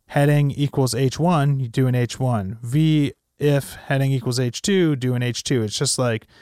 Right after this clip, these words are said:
you have, like, kind of a, a static list of, of options. You can't make it, like, totally dynamic. Whereas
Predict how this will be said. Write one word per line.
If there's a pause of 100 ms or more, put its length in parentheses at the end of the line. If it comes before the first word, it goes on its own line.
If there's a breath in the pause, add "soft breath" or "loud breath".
(120 soft breath)
you
have,
like,
kind
of
a, (200)
a
static
list
of,
of
options. (120)
You
can't
make
it,
like,
totally
dynamic.
Whereas